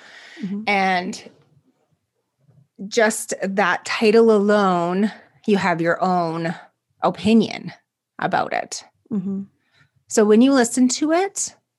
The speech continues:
Speaker 2: shoot me an email and give me your perspective on the story. 'Cause
Speaker 1: Sure.
Speaker 2: it's nothing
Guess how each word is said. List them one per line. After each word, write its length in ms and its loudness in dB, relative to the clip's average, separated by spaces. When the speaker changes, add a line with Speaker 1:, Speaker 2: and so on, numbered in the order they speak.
Speaker 2:
shoot 320 -2
me 160 4
an 100 4
email 640 4
and 140 2
give 140 2
me 140 4
your 140 0
perspective 800 -2
on 580 -2
the 100 -8
story. 640 -6
'Cause 140 -2
Speaker 1:
Sure. 80 2
Speaker 2:
it's 160 -2
nothing 1160 -2